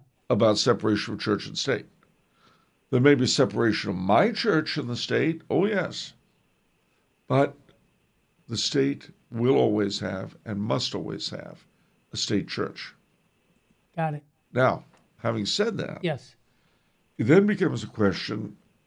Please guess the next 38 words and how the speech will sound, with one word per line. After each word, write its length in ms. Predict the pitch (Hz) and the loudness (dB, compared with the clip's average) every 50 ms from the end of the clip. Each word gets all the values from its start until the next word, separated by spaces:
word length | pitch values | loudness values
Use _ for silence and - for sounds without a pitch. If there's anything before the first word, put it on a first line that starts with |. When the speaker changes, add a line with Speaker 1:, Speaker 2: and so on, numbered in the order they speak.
| _ _ - | _ _ -2
Speaker 1:
of 100 | 131 110 | 0 4
what's 220 | 117 135 127 - - | 4 4 4 2 0
the 60 | 123 | -2
nature 420 | 117 117 117 104 - - 123 113 | 0 0 0 0 -2 -2 -2 -2
of 100 | 110 98 | 0 0
that 220 | 101 101 98 - - - _ _ _ _ | 2 2 0 0 -2 -10 _ _ _ _
state 400 | - - - - - 107 98 - | -12 -12 -8 -4 -2 -2 -2 -2
church. 460 | - - 160 - - - - - - - - | -4 -6 -4 -6 -6 -8 -12 -16 -16 -14 -12
Speaker 2:
Hmm. 200 | 170 160 143 123 113 - _ _ _ _ _ _ - | -10 -8 -8 -10 -12 -16 _ _ _ _ _ _ -6
Speaker 1:
Is 140 | 104 82 110 | -4 -2 -2
it 100 | 104 - | -4 -4
true 520 | - - 135 123 110 120 143 131 - - - _ _ _ _ _ _ _ - | -2 -2 0 0 0 0 -2 -4 -8 -14 -20 _ _ _ _ _ _ _ -2
or 120 | 104 104 | 0 0
is 120 | 98 85 95 | 0 0 -2
it 100 | 87 - | -8 -4
false? 480 | - 139 - - - - - - - _ _ _ _ | -2 -2 -2 -2 -4 -10 -14 -14 -16 _ _ _ _
Speaker 2:
Good 140 | - 170 - | -6 -6 -4
question. 440 | - 185 190 202 - - - 156 127 - _ _ _ _ _ _ _ _ _ _ _ _ _ | -2 0 0 0 -2 -4 -10 -14 -14 -16 _ _ _ _ _ _ _ _ _ _ _ _ _
Speaker 1:
And 140 | - 101 95 | -4 -2 0
that, 340 | 107 117 127 131 131 123 - - _ _ _ _ _ _ _ _ _ _ _ _ _ _ _ _ _ _ | 2 4 4 4 4 2 -2 -12 _ _ _ _ _ _ _ _ _ _ _ _ _ _ _ _ _ _
in, 480 | - - - 120 110 110 110 110 110 110 | -6 0 2 2 2 2 0 -2 -2 0
uh, 400 | 110 110 107 104 104 101 101 104 - | 0 2 2 2 2 0 -2 -4 -4
in 100 | - 107 | -4 -4
the 140 | 98 101 104 101 | -2 -2 -2 -2
Catholic 440 | - 127 123 123 120 - 110 107 | 4 6 6 6 4 2 -6 -6
states 480 | - - - 123 113 107 104 - - - | -4 -2 0 4 4 4 4 2 0 -4
of 140 | 98 95 85 | -4 -2 2
yore, 320 | 101 110 101 82 69 120 131 | 2 4 4 4 2 0 -2
and 100 | 120 110 | -4 -6
a 20 | |
few 220 | 101 - 139 131 | -6 -4 -4 -4
places 440 | 101 - 113 104 98 - 107 98 82 | -2 0 0 0 0 0 -4 -4 -2
even 220 | 101 98 95 92 87 | -2 -2 -2 -4 -6
today, 460 | 87 87 123 135 127 113 113 117 - _ _ _ - - - - _ _ _ _ _ _ _ _ _ _ _ _ _ - | -4 0 2 2 2 2 0 -4 -8 _ _ _ -20 -20 -20 -20 _ _ _ _ _ _ _ _ _ _ _ _ _ -4
it's 160 | - - - | -4 -4 -4
the 80 | - 98 | -4 -2
Catholic 320 | - 120 104 101 95 90 | 2 2 2 2 0 -4
Church. 360 | - 170 147 135 - - - | -4 -2 -2 -4 -4 -6 -14